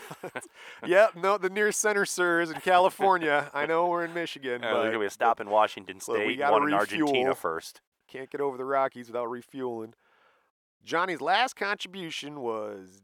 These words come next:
Speaker 1: Daryl Singletary's re-recording of Johnny's song, Old Violin.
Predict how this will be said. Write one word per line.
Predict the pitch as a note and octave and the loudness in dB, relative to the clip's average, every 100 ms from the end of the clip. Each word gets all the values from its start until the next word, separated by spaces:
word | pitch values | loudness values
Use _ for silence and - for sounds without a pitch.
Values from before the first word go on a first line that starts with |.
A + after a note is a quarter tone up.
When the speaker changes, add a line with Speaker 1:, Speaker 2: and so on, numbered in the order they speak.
| G2+ | _
Speaker 1:
Daryl | B2+ F3 | -6 -4
Singletary's | F#3+ F#3 E3 D3 C3 A#2+ A2+ G#2 | -6 -8 -10 -8 -6 -4 -6 -10
re-recording | C3+ A3 E3 B2+ A2 G2 G2 G2+ | -10 -8 -8 -6 -6 -8 -12 -18
of | G2+ | -14
Johnny's | G#2 G#2 G2 | -14 -14 -16
song, | - G2+ G2 G2 F#2+ _ | -14 -12 -12 -14 -20 _
Old | G#2+ G#2+ | -16 -12
Violin. | G2 F#2 F#2 D#2+ | -12 -12 -16 -20